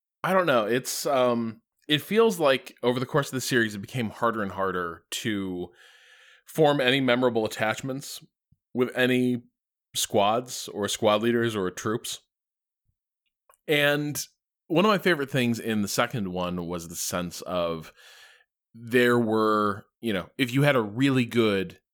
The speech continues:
sniper or really good A T, you know, A T gun crew, they felt meaningful. You know, you could, you, it was very easy to sort of track them from battle to battle, or, or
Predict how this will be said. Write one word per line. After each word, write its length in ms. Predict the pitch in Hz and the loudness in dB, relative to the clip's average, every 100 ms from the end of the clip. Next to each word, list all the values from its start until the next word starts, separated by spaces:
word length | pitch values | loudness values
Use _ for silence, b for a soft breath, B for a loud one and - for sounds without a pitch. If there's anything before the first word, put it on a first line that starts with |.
| - | -10
sniper 640 | - - 101 95 - 69 | -6 -4 -2 -4 -4 -10
or 220 | - 95 87 | -6 -4 -2
really 320 | 110 120 110 | 0 0 0
good 320 | 110 107 101 | 0 -2 -2
A 140 | 104 113 | -4 -4
T, 460 | - - 110 - _ _ _ _ | -4 -4 -4 -4 _ _ _ _
you 120 | 110 | -4
know, 200 | 101 92 - | -4 -4 -4
A 140 | 113 | -4
T 260 | 113 - 113 | -2 -2 0
gun 300 | 104 87 82 | 0 -4 -8
crew, 420 | - 78 - 50 _ B B B B _ _ _ _ _ _ _ _ - | -10 -10 -10 -16 _ B B B B _ _ _ _ _ _ _ _ -12
they 240 | 123 143 | -2 -2
felt 480 | - - 160 170 - _ _ _ _ _ _ _ _ _ _ _ - | -2 2 2 2 -6 _ _ _ _ _ _ _ _ _ _ _ -6
meaningful. 920 | 123 131 143 127 101 - - 98 - | 0 2 4 2 -2 -6 -14 -14 -12
You 320 | 113 117 117 131 | -8 -4 0 2
know, 60 | |
you 180 | 120 127 | 2 0
could, 320 | 123 143 123 | 0 -2 0
you, 140 | 135 131 | -2 -2
it 140 | 139 | -4
was 120 | 135 131 | -2 0
very 200 | 160 151 | 0 0
easy 240 | 160 147 | -2 -2
to 80 | 139 | -4
sort 220 | - 127 | -2 0
of 160 | 107 - | -2 -8
track 460 | - 127 113 - | -6 -2 -2 -2
them 260 | 127 120 120 | -2 -2 -4
from 180 | 127 104 | -6 -2
battle 280 | 98 92 | 0 0
to 80 | 87 | -4
battle, 520 | 80 98 101 101 95 - B B B | -2 0 2 0 -2 -8 B B B
or, 220 | - 98 | -6 -4
or 220 | 85 110 | -4 -6